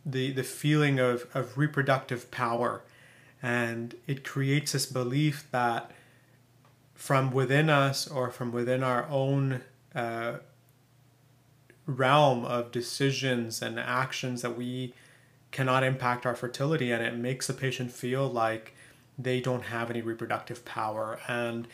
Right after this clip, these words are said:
that they are a hundred percent dependent on this treatment that's coming up. And what I, what I believe is that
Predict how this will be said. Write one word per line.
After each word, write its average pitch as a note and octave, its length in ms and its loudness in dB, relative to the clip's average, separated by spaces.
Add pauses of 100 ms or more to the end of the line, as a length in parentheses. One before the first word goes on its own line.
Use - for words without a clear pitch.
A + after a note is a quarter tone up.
(300)
that B2 200 -4
they B2+ 100 0
are B2 400 0
a C#3 80 0
hundred C3+ 340 0
percent C3 320 -2
dependent A#2+ 640 -4
on A#2 240 -6
this A2+ 340 -4
treatment C3+ 480 -2
that's A2+ 220 -6
coming A#2 320 -10
up. A2+ 240 -2
And C3 220 -2 (1120)
what C#3 220 4
I, C#3 300 4 (100)
what C#3 180 4
I C3 140 6
believe D3 480 0
is B2+ 160 2
that - 340 4